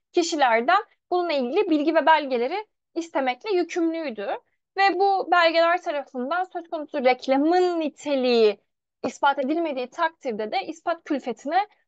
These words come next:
aykırılık söz konusu olacaktı. Haliyle de ispat yükü yerine getirilmediği için ilgili reklam, e, gerçek ve doğru nitelikte, dürüst nitelikte olmayacaktı. Peki nasıl bir karar çıkmış?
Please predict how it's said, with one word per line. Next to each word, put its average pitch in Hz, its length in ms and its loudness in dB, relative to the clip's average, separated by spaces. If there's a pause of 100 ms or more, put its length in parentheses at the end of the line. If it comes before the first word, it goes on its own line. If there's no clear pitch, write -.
(200)
aykırılık 285 600 0
söz 262 240 -6
konusu 202 340 -8
olacaktı. 190 600 -6 (440)
Haliyle 302 500 2
de 359 100 -2
ispat 330 460 -4
yükü 269 220 -6
yerine 247 220 -2
getirilmediği 262 640 -6
için 359 220 -10
ilgili 285 380 -4
reklam, 302 420 0 (460)
e, 220 40 -2 (500)
gerçek 254 640 -2
ve 254 220 0
doğru 254 260 4
nitelikte, 262 500 -8
dürüst 269 200 -2 (100)
nitelikte 233 420 -2
olmayacaktı. 277 1000 -2 (1300)
Peki 359 220 4
nasıl 381 200 4
bir 294 100 2
karar 208 320 2
çıkmış? - 540 -8